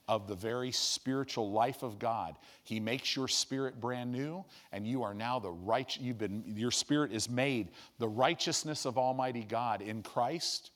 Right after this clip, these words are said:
And now the Holy Spirit takes up residency in you. He sheds the love of God abroad in your heart, right?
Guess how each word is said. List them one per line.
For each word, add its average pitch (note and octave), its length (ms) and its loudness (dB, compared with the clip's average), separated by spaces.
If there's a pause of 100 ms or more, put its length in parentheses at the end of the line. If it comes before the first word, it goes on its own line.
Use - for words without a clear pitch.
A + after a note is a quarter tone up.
(1000)
And A2+ 120 -2
now B2+ 160 8
the B2 100 2
Holy C3+ 280 2
Spirit B2 400 2
takes - 320 2
up - 120 -4
residency A#2 640 -2 (100)
in C#3+ 280 0
you. G3+ 320 -4 (760)
He B2 120 0
sheds C#3+ 400 2
the B2 140 6
love B2 180 8
of A#2 140 0
God A#2+ 240 6
abroad B2 380 6
in C3+ 100 -2
your C3+ 180 0
heart, F#3 380 0 (960)
right? A2+ 360 8